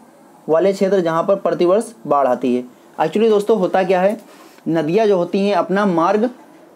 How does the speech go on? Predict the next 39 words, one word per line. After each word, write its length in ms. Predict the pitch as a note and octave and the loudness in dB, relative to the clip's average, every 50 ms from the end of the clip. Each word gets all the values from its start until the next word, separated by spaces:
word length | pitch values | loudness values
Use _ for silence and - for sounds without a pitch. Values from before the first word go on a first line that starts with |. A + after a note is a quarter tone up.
| - D3 | -8 -2
बदलती 360 | D3+ E3+ F3 E3+ E3 G3 F#3+ | 0 0 0 0 0 0 0
रहती 280 | D3 C3+ - - C3+ B2+ | 0 0 0 -2 -2 -2
हैं 200 | B2+ B2 A#2+ A#2+ - - _ _ _ _ _ - | -2 -4 -6 -8 -10 -20 _ _ _ _ _ -2
और 200 | D#3 F3 G#3 G#3 | 0 0 2 2
उनका 260 | G3 F#3+ F#3 G#3+ G#3 | 0 2 0 0 0
कुछ 280 | G3+ G#3 - A#3 F#3 | -2 -2 -4 -2 -2
भाग 260 | F#3 D#3+ E3 E3+ G3 G3 | -2 -2 0 0 0 2
ऐसा 220 | E3+ E3 E3+ G3 | 0 0 0 0
होता 260 | F3+ F3 E3+ E3+ F#3+ | 0 0 0 2 2
है 100 | F#3+ G3 | 0 2
जो 320 | F3 F3 G#3+ A#3 A#3+ A#3 - - _ _ _ _ - - - - _ _ - - - - _ _ _ _ _ _ _ _ _ _ _ _ - | 2 2 2 2 0 -2 -8 -18 _ _ _ _ -20 -20 -20 -20 _ _ -20 -20 -20 -20 _ _ _ _ _ _ _ _ _ _ _ _ -20
छूट 280 | - - - G3 G3 G3+ | -12 -4 0 2 2 4
जाता 280 | G3+ F#3+ F3 - F#3+ F#3 | 2 2 2 2 2 2
है, 60 | F#3+ | 2
जब 180 | G3 F#3+ E3+ | 2 0 0
बाढ़ 180 | D#3 D#3+ E3+ F#3 | 0 0 0 2
आती 300 | F#3 D#3+ D3 - F3 E3+ | 0 0 0 0 0 0
है 140 | F3+ G3 G#3+ G#3 | 0 0 -2 -4
तो 140 | G#3 - | -6 -8
कुछ 160 | - - F#3+ F#3+ | -2 -2 0 0
भाग 240 | F3 F3+ F3+ F3+ | 0 0 -2 -2
छूट 200 | F3 - - F3 | -4 -2 -2 0
जाता 300 | F3+ F3 E3+ E3 F3 F3+ | 2 2 0 2 2 2
है, 200 | F3+ F#3+ G3+ G3+ G3+ - - - - - _ - | 2 2 0 -2 -6 -14 -20 -20 -20 -20 _ -4
अगले 300 | D3+ D3+ D#3 F3 G#3 G#3+ | -2 0 2 2 2 2
वर्ष 300 | G3 F#3+ G3+ G3+ G3 - - - _ _ _ _ - _ - - - _ - _ _ - - | 2 2 0 -2 -4 -10 -16 -20 _ _ _ _ -20 _ -20 -20 -20 _ -20 _ _ -4 0
वो 140 | E3+ G3+ A3+ | 2 2 2
क्षेत्र 300 | A3+ A3 G#3+ F#3+ G3 F#3 | 2 0 -2 0 0 0
दोबारा 340 | E3+ E3 D#3+ D#3 D#3+ F3+ F#3+ | 0 2 2 2 2 2 0
फिर 180 | F#3+ G3+ G#3+ G3+ | 0 0 0 0
बाढ़ग्रस्त 540 | F#3+ E3+ E3 E3 E3+ E3+ E3 F3+ F#3 F#3 - | 0 0 0 0 2 2 0 0 -2 -2 -2
हो 80 | F#3+ | 0
जाता 280 | F3+ F3 F3 F3 F#3 F3+ | 0 0 0 2 2 2
है। 220 | F#3 F#3+ G3 G3 - - - - - _ - | 2 2 0 -2 -8 -20 -20 -20 -16 _ -4
इस 160 | G#3+ A3+ A3 | -4 -2 -2
प्रकार 300 | - G#3+ F#3+ G3 F#3+ F#3+ G3+ | 0 -2 0 2 0 2 2
से 80 | G#3+ | 0
जो 260 | G3 F3 D#3+ G#3 A#3 | 0 0 0 0 0
क्षेत्र 540 | A3+ A3+ - - - G3+ G#3+ G3+ - C#3 B2 | 0 -2 -6 -2 0 2 2 2 2 -2 -2